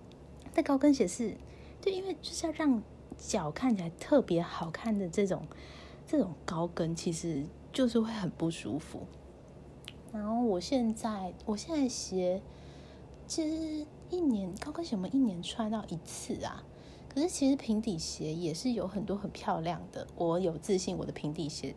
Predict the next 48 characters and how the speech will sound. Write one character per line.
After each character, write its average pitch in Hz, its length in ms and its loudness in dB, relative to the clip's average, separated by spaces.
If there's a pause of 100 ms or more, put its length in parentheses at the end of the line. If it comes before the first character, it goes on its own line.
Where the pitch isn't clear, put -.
都 156 160 0
是 196 120 -4
很 - 100 -2
漂 - 220 -6
亮 147 200 -6
的， - 60 -12 (560)
所 180 220 -4
以 180 180 -2
我 143 280 0 (180)
完 147 180 -4
全 156 180 -2
不 151 140 -4
认 160 140 2
同 - 180 -6
这 - 140 -6
一 - 80 -4
点。 - 200 -8 (840)
<laughs> - 840 -10
对 302 140 4
啊， 202 220 2
不 294 120 2
知 285 80 2
道 302 120 6
有 160 120 4
没 170 140 0
有 190 140 2
人 151 360 -2 (320)
很 - 180 0
会 226 180 6
穿 190 200 0
高 170 160 0
跟 165 200 0
鞋 160 220 -6
啊？ 139 160 -8
我， 190 460 4 (440)
我 262 100 4
身 339 260 0
边 339 180 2
朋 208 420 0
友， 143 320 0 (960)
我 180 260 0
自 240 140 2
己 214 80 4
的 165 100 -2
朋 165 220 -4
友 175 100 -4
好 - 180 -10
像， 180 240 -8